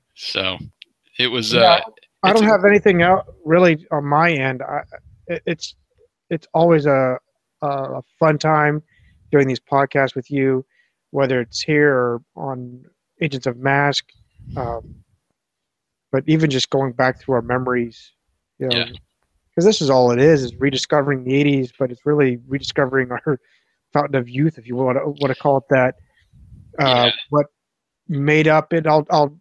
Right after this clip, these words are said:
Speaker 2: I'll borrow Brendan McCain's little, uh, line that, uh, that when he,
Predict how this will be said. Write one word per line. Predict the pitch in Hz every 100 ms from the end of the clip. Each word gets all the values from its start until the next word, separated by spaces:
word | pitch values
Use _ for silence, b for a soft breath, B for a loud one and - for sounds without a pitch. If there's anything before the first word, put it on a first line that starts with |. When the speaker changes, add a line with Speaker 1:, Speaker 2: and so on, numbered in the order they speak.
| -
Speaker 2:
I'll | 151
borrow | 135 170 170 143
Brendan | 131 147 143
McCain's | 127 151 151 151 -
little, | 147 123 117 113 _ _ _ _ _
uh, | 139
line | 131 135 135 131 123 120 127
that, | 123 - _ _ _ _ -
uh, | 135 127 123 127 -
that | 143
when | 143
he, | 135